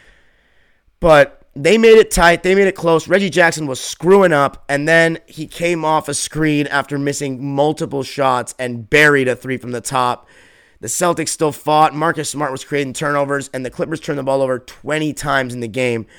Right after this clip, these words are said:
The Celtics twenty-two times, six from Tatum, six from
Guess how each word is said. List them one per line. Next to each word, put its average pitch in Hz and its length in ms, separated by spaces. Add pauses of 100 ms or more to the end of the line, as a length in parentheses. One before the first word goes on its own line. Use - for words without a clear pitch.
(220)
The 110 80
Celtics 170 420
twenty-two 175 540
times, 123 480 (180)
six - 440
from 156 200
Tatum, 135 520 (180)
six - 500
from 147 360